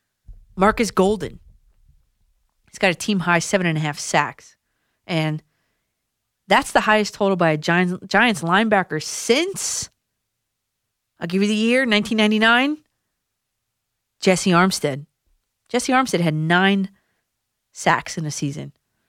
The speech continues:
Next, the two thousand nineteen Marcus Golden. Season's not done, and he's got seven and a half. It's been a sneakily quiet season for, for Golden. Not many people mention that.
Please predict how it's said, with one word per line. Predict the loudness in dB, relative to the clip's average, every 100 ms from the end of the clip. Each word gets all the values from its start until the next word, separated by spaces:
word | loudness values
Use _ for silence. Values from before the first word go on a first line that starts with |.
| _ _ _ _ _ _ _ _ _ _ _ 0
Next, | 0 0 -14 -20 _ _ _ _ _ _ _ _ _ -20
the | -20 _
two | -2 2
thousand | 4 2 0
nineteen | -2 0 0 0
Marcus | 0 -2 -2
Golden. | -2 -2 -2 -6 _ _ _ _ _ _ _
Season's | -6 -4 -2 0
not | 2 2
done, | 2 0
and | -4
he's | -4
got | -4
seven | 0 0
and | -2
a | -4
half. | -8 -10 -16 _ _ _ _ _ _
It's | -6 -2
been | 0
a |
sneakily | 0 -2 -4 -2 0 0 -2
quiet | 0 2 4 2 -2
season | -2 0 -2 -6 _ _ _ _
for, | -4 -2
for | 0 0 2
Golden. | 2 2 0 -8 -14 _ _ -2
Not | 0
many | 0 -2
people | -2 -2
mention | 0 0 -4
that. | -12